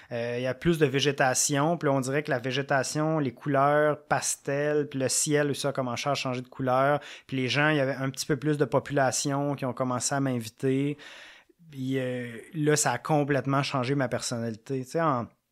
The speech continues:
en vélo, je... ben,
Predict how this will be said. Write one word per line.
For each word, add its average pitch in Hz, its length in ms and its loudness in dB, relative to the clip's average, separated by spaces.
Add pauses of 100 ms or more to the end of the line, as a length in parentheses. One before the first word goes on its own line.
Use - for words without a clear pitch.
(380)
en 151 120 4
vélo, 151 460 4
je... 135 180 -2 (960)
ben, 127 340 -8